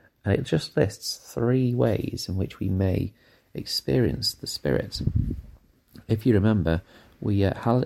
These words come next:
uh, we held a discussion about how we need to learn to hear him and how we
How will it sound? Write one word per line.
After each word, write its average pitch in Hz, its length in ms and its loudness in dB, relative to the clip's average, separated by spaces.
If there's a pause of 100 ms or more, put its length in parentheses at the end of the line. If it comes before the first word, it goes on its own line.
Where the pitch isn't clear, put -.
(120)
uh, 95 160 -2
we 98 120 2
held 123 380 -2
a - 80 -8
discussion - 560 -2
about 82 460 0 (480)
how 98 500 2
we 98 140 2
need 90 220 0
to 110 100 -8
learn 85 260 -2
to 71 100 -8
hear 90 300 0
him 80 320 -2
and 82 100 -4
how 87 220 -2
we 92 400 0